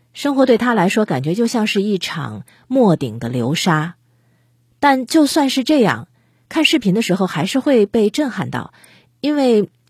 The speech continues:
小江的脸上，她始终流露着很灿烂、很美的笑容，她的眼睛里闪动着名为乐观的光芒，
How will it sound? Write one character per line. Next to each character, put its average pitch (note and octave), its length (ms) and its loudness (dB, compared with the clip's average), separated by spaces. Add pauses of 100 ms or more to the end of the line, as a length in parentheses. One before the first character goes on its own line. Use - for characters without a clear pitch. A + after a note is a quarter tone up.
小 D#3+ 220 0
江 C#4 180 0
的 E4 100 2
脸 C3 220 0
上， F#3+ 400 -2 (480)
她 - 260 -4
始 - 280 -2
终 C#4 180 -4
流 F#3 220 4
露 A3+ 180 4
着 D#3 220 0
很 C#3+ 320 -2
灿 A#3 460 -4
烂、 G3+ 220 0
很 C3+ 220 -6
美 F3+ 380 -2
的 B2+ 120 -8
笑 G#3+ 360 -2
容， A#2 260 -6 (380)
她 E4+ 140 0
的 E4 100 4
眼 D3+ 260 0
睛 A3 160 -2
里 G#3+ 140 0
闪 B2 260 -2
动 G3 220 -2
着 C3 240 -2 (180)
名 G#3 220 0
为 G#3+ 240 2
乐 C#4+ 240 4
观 D3 180 -2
的 C#3+ 120 -4
光 C#3+ 200 -4
芒， A2 300 -8